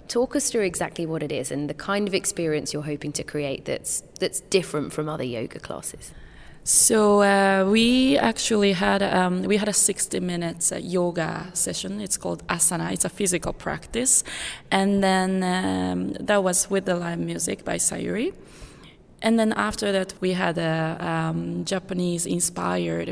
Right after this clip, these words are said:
Speaker 2: vegan breakfast. And that was, uh, cabbage,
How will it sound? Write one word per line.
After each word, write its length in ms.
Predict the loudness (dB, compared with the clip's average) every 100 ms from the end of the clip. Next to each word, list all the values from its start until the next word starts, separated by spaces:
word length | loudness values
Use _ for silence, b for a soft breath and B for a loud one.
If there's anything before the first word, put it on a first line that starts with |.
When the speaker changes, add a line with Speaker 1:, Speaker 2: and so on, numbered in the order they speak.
| -2
Speaker 2:
vegan 560 | -2 -2 -4 -6 -6
breakfast. 720 | -6 -8 -8 -10 -4 -2 -2 -2
And 480 | -2 -2 -2 -4 -4
that 200 | -2 0
was, 340 | 2 2 2 -2
uh, 500 | -2 0 0 -2 -4
cabbage, 880 | -6 -6 -2 -2 0 -2 -6 -10 -12